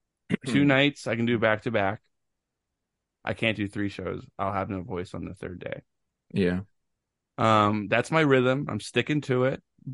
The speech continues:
Speaker 2: But, um, <laughs> yeah, I don't know. Um, maybe you'll hear yelling from me again one day. I'm still pissed, you know?
Speaker 1: Yeah, you still have an angst.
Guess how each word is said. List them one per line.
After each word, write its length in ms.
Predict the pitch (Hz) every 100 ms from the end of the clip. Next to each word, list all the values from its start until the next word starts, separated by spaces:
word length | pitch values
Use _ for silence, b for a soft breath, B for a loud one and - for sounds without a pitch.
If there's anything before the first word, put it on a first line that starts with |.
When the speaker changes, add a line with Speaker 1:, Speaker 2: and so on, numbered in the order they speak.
| -
Speaker 2:
But, 340 | 131 131 127
um, 640 | - 123 117 110 107 101 95 _ _ _ _ _ _ _
<laughs> 600 | _ _ _ - - -
yeah, 340 | 117 - 113 - _ _ -
I 80 | 117
don't 140 | 151
know. 240 | 180 151 - _ _ _ -
Um, 600 | 110 104 104 101 98 95 _ _ _ _ _ -
maybe 520 | 110 123 135 131 131
you'll 300 | 85 95 120 113
hear 160 | 117
yelling 340 | 110 107 117 120
from 140 | 120
me 160 | 123 120
again 280 | 113 117 131
one 160 | 131
day. 300 | 127 80 85 - _ _ _ _ -
I'm 100 | -
still 200 | - 277
pissed, 720 | - - 185 202 202 - -
you 160 | 127
know? 240 | 127 175 185 _ _ _
Speaker 1:
Yeah, 240 | 131 127 120 - -
you 120 | 120
still 300 | - 123 123
have 280 | 120 107 -
an 180 | - 104
angst. 680 | 90 98 - - - -